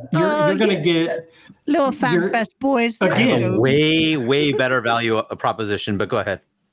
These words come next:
Speaker 1: Again, I think that there's going to be a value proposition of not paying the full price. Could they take every game and put it over there? Absolutely. I'm happy to be wrong. I'm happy to say, "Hey, look, I was wrong on this. They did it to every <laughs> single freaking game."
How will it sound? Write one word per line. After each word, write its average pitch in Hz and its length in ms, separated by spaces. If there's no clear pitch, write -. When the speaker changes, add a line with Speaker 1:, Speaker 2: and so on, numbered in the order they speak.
Speaker 1:
Again, 151 560
I 151 120
think 190 220
that 175 100
there's 180 180
going 175 200
to 175 100
be 160 180
a 147 60
value 147 460
proposition 139 920
of 143 140
not 143 340
paying 151 220
the 135 80
full 131 280
price. 123 680
Could - 200
they 262 120
take 226 300
every 196 260
game 180 240
and 175 120
put 180 140
it 165 100
over 170 200
there? 165 300
Absolutely. 151 680
I'm 131 120
happy 139 300
to 139 100
be 135 160
wrong. 131 320
I'm 120 100
happy 131 240
to 123 80
say, 120 200
"Hey, 131 140
look, 139 320
I 139 100
was 147 140
wrong 139 220
on 113 140
this. 110 180
They 123 100
did 127 200
it 120 80
to 131 80
every 143 260
<laughs> - 100
single 135 220
freaking 139 320
game." 131 380